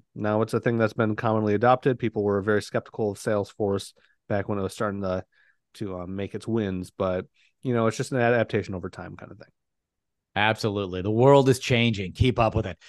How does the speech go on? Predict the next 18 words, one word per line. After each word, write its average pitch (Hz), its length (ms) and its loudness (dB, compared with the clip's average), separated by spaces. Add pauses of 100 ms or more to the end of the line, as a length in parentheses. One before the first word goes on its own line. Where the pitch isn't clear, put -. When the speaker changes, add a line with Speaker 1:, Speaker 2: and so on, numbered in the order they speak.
(180)
Speaker 2:
Now, 175 120 8
I 170 140 8
understand 151 420 6
why 120 140 6
people 120 300 0
are, 101 280 2
are 95 340 -2
scared 117 560 2
to 113 60 -2
do 143 260 4
this 131 280 4
or 104 80 -4
nervous 127 460 0
to 127 100 -6
do 117 240 -2
this, 107 320 -2
but, 104 400 -4
uh, 95 340 -2